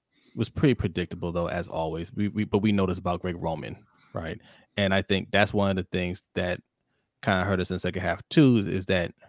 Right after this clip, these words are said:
we didn't make good enough adjustments to, e-, even though, yes, he doesn't have the tools, but some of those plays wasn't even about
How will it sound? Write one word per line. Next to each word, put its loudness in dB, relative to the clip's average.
we 6
didn't 6
make 4
good 6
enough 4
adjustments -2
to, 0
e-, -2
even 8
though, 8
yes, 0
he -4
doesn't 2
have 4
the -2
tools, -2
but 4
some 4
of 4
those 4
plays 2
wasn't 0
even 2
about 0